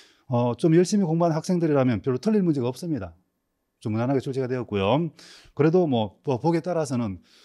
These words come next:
어, 수험생 입장에 봤을 때 조금 그래도 헷갈릴 수 있는 것들은 칠 번에 있는 정책 집행의 접근 방법,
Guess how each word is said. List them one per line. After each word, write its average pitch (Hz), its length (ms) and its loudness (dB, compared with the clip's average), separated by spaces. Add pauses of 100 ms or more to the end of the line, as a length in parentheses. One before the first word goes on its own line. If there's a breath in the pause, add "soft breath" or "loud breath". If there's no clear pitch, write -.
(140)
어, 110 100 -6
수험생 180 320 2
입장에 147 160 -2
봤을 117 240 -2
때 127 100 0
조금 180 380 0
그래도 151 200 0
헷갈릴 180 320 -4
수 180 120 -4
있는 135 160 2
것들은 107 560 -2 (160 soft breath)
칠 160 200 2
번에 156 140 2
있는 120 140 0
정책 139 420 -4
집행의 139 400 0 (300 loud breath)
접근 139 300 0
방법, 131 340 -4